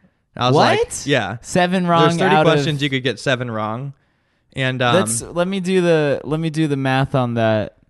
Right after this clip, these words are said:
Speaker 1: No, yeah.
Speaker 2: Twenty-three divided by th-, that's a C plus.
Speaker 1: I know, yeah.
Speaker 2: You can get a
Speaker 1: This is,
Speaker 2: C plus
Speaker 1: this is
Speaker 2: and
Speaker 1: to
Speaker 2: they're
Speaker 1: allow you
Speaker 2: like
Speaker 1: to buy a gun.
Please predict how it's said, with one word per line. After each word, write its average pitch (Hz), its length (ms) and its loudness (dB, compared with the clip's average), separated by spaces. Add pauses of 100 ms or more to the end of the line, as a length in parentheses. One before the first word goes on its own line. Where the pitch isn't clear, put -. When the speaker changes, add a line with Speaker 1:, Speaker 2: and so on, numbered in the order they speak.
(200)
Speaker 1:
No, 139 280 -2
yeah. 123 140 4
Speaker 2:
Twenty-three 151 600 2
divided 127 600 0
by 110 640 0 (340)
th-, - 180 -14
that's 175 220 -2
a 202 100 2
C 165 320 -4
plus. 131 580 -2
Speaker 1:
I 131 120 0
know, 113 240 -2
yeah. 113 340 -2
Speaker 2:
You 151 140 2
can 175 120 -2
get 196 140 2
a - 40 6
Speaker 1:
This - 100 0
is, 214 80 4
Speaker 2:
C 170 100 2
plus 165 260 2
Speaker 1:
this 190 100 2
is - 60 -2
Speaker 2:
and 165 60 -4
Speaker 1:
to 208 80 2
Speaker 2:
they're 180 80 4
Speaker 1:
allow 143 220 4
you 143 80 2
Speaker 2:
like 139 80 0
Speaker 1:
to 139 80 -2
buy 120 260 2
a 117 100 2
gun. 110 440 -4